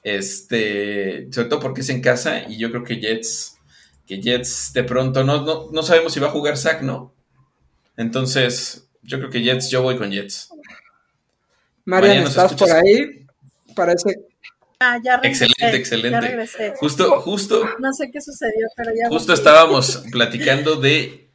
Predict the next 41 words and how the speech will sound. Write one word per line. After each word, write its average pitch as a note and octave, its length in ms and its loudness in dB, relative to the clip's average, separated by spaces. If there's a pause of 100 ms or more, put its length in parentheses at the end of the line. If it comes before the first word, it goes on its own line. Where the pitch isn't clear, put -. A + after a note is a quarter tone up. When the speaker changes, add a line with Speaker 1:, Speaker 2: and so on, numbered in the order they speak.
(200)
Speaker 1:
Jets - 460 0
Dolphins, B2+ 540 2
¿con A2 160 -2
quién, B2+ 340 -2
con C3 120 -2
quién D3 180 0
estás C3+ 280 4
en B2 120 0
Jets A#2+ 240 0
Dolphins? G#2+ 560 -2 (2000)
Speaker 3:
Ay, C4 420 -2
esa B3 280 -2
división B3 540 -6
siempre C4 240 -6
me B3+ 60 -8
pone B3 260 -4
de A#3 60 -6
nervios, G#3 440 -6
pero A3+ 300 -2 (120)
creo C4+ 180 -6
que D4 140 -8
voy, C#4+ 240 -4
voy B3 200 -6
con D4 160 -6
los A3+ 140 -6
Dolphins. G#3+ 400 -4
Speaker 1:
Ok. - 120 -6 (600)
Speaker 3:
Van A3+ 180 -6
Speaker 2:
Un C4 80 -4
Speaker 3:
empoderados. B3 360 0
Speaker 2:
tiroteo A#3 260 8 (100)
Speaker 1:
Sí, G#3 40 10
sí, G3 80 8
Speaker 2:
rápido, F#3 240 6
Speaker 1:
sí. E3 40 0
Speaker 2:
Marian. F3+ 480 2 (400)
Jaguars A3+ 400 8
o - 20 -4
San F#3 200 2
Francisco. E3+ 760 -2
Speaker 3:
Sí. - 220 -10